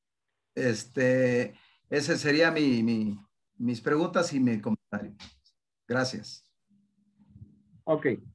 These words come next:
Speaker 2: Eh, bueno, vamos a comenzar la, el caso de broca. Eh, los, el caso de Nicaragua, eh, ya, eh, control químico no,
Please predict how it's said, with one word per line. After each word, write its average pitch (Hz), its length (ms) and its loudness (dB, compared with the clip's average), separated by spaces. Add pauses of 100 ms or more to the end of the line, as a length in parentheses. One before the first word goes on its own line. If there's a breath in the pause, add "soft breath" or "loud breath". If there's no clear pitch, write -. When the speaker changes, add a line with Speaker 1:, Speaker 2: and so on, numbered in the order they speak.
(280)
Speaker 2:
Eh, 147 260 4
bueno, 156 240 4
vamos 160 80 2
a 165 40 -2
comenzar 175 340 0 (240)
la, 131 280 0 (140)
el 135 180 -2
caso 185 240 0
de 180 60 6
broca. 156 380 2 (100)
Eh, 127 420 0
los, 139 200 -2 (180)
el 131 420 -2
caso 196 220 2
de 202 120 4
Nicaragua, 202 580 2
eh, 123 420 -4 (220)
ya, 180 420 -2 (480)
eh, 120 600 0
control 143 360 0
químico 160 300 0
no, 143 220 2